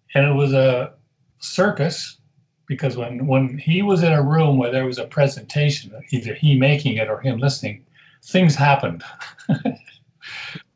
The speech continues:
If, if somebody else was presenting, he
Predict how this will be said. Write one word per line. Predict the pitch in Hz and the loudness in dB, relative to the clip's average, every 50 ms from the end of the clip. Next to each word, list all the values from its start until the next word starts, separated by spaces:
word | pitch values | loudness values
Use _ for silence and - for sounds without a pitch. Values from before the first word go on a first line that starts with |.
| _ _ - - 165 - - - - | _ _ -4 -2 -2 -2 -2 0 0
If, | 156 151 - 131 - - | 0 0 0 -4 -8 -4
if | 143 135 131 | -4 -4 -2
somebody | - - 185 214 233 208 196 180 | -2 0 2 2 2 2 2 4
else | 185 180 - - | 4 2 2 0
was | 147 131 - | -6 -10 -10
presenting, | - - 104 - 92 85 87 90 - 90 87 - _ _ _ _ _ _ _ _ - - _ _ _ _ | -10 -14 -14 -12 -14 -14 -14 -16 -16 -18 -18 -18 _ _ _ _ _ _ _ _ -20 -20 _ _ _ _
he | _ - 175 156 143 | _ -4 -4 -4 -4